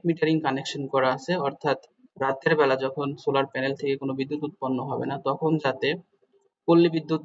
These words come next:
থেকে আসলে কারেন্টটা নিয়ে আসলে ব্যাটারি চালিত গাড়িগুলোকে চার্জ করা হয়। তো এইখানে আমি আপনাদেরকে একটু দেখাই, আমি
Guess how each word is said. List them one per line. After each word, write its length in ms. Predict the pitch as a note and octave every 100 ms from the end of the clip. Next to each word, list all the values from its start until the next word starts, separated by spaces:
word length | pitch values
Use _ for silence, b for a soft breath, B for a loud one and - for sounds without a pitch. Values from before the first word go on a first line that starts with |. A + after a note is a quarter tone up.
| -
থেকে 220 | E3+ F3+
আসলে 360 | D3 D3 D3 C#3 C3+ - _ _ _
কারেন্টটা 440 | C#3 D3 D3+ D#3 D#3
নিয়ে 280 | C#3+ D3+ F3+
আসলে 280 | D3+ - C#3+
ব্যাটারি 300 | C#3 C3+ C#3+
চালিত 220 | C#3+ C3+ C3+
গাড়িগুলোকে 540 | C3 B2 B2+ B2+ A2
চার্জ 300 | - - B2+ -
করা 200 | - B2
হয়। 200 | B2 - _ _ _ _ _ _ _
তো 20 | B2+
এইখানে 380 | E3 E3 F3+ G3 E3+
আমি 160 | C#3+ D3
আপনাদেরকে 460 | D#3 D#3 D3+ D3+ C#3+
একটু 200 | - C#3+
দেখাই, 400 | C3 C#3 C#3 F#3+ - - _ _ _
আমি 180 | C#3+ D3